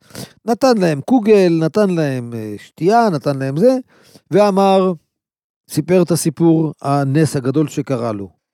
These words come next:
יפה. בין כל האורחים שהגיעו לקידוש שלו, היה גם החבר שלו, רבי יהודה אסד. רבי יהודה אסד שמע את הנס הגדול שהיה לו, אז אחרי שהוא גמר, ה-,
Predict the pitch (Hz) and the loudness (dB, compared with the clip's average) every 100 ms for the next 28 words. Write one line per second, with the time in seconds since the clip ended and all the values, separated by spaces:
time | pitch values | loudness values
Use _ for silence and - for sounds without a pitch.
0 | _ _ 156 - 139 _ _ _ _ _ | _ _ -6 -6 -10 _ _ _ _ _
1 | _ 131 240 262 - 226 214 175 156 143 | _ 2 2 2 2 4 4 4 4 2
2 | 131 196 185 135 - 117 113 123 190 143 | 2 -2 -2 -4 -6 -4 -2 0 2 2
3 | 131 - 196 240 185 151 160 185 _ _ | 0 0 0 2 2 4 2 0 _ _
4 | - - - 156 196 202 196 185 208 196 | -20 -18 -2 0 2 2 0 2 2 2
5 | 180 165 165 147 147 190 185 - 113 120 | 2 2 2 2 2 0 -2 -10 -4 0
6 | 113 123 143 139 - 110 104 92 82 80 | 0 0 -2 -4 -10 -8 -8 -10 -16 _
7 | _ _ _ _ _ _ - _ _ _ | _ _ _ _ _ _ -20 _ _ _
8 | - 147 220 262 233 220 214 196 - 165 | -4 2 6 6 6 4 2 0 0 0
9 | 190 180 139 117 113 - 165 143 147 147 | 2 2 -2 -4 -6 -6 -4 0 -2 -2
10 | 139 110 92 117 151 _ _ _ _ _ | -4 -2 -4 -6 -8 _ _ _ _ _
11 | _ _ _ _ _ - 131 147 220 214 | _ _ _ _ _ -6 -4 -2 -2 0
12 | 226 226 285 277 240 220 165 165 165 160 | -2 0 0 0 0 -2 -4 -2 -2 -4